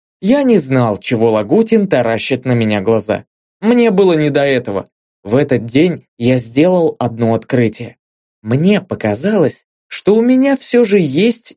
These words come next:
некоторые технические наклонности. Это серьезное открытие. Оно могло изменить мои жизненные планы. Только к концу дня мне стало несколько не по себе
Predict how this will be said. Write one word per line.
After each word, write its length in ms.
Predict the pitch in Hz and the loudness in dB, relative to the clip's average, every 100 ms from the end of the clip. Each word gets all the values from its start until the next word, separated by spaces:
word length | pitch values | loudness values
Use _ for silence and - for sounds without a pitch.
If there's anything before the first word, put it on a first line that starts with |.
| - | -4
некоторые 680 | 175 196 175 196 202 196 | 0 2 0 0 0 0
технические 760 | 196 180 - 131 120 127 - 147 | 0 -4 -2 -4 -2 -6 -2 0
наклонности. 920 | 143 147 143 110 98 98 - 110 98 _ _ _ _ | 0 0 0 0 -2 -6 -4 -4 -4 _ _ _ _
Это 200 | 127 147 | -2 -2
серьезное 720 | 147 156 139 185 185 131 107 | 0 0 2 2 0 0 -2
открытие. 600 | 104 - 170 135 127 - _ _ _ | -2 -2 -2 -2 -6 -10 _ _ _
Оно 240 | - 131 127 | -4 0 0
могло 380 | 127 120 135 131 | 0 2 2 2
изменить 560 | - 110 117 175 180 _ _ | 0 -2 0 0 -2 _ _
мои 280 | 131 135 131 | -2 2 2
жизненные 640 | 120 143 127 127 120 160 175 | 2 2 0 0 0 0 2
планы. 440 | 208 165 104 - _ _ _ _ _ _ _ _ | 0 -2 -4 -14 _ _ _ _ _ _ _ _
Только 600 | 170 175 - 156 147 139 - | 0 0 0 0 0 -4 -8
к 160 | - | -8
концу 460 | - 160 160 - 165 | -2 -2 -2 0 0
дня 340 | 147 180 180 | 2 2 2
мне 240 | 123 123 120 | 0 -2 -2
стало 300 | - 139 139 | -2 0 0
несколько 560 | 143 135 - 139 143 | -2 -2 -2 -2 0
не 120 | 139 | -2
по 120 | 131 143 | -2 -2
себе 480 | - 151 175 113 | 0 2 2 0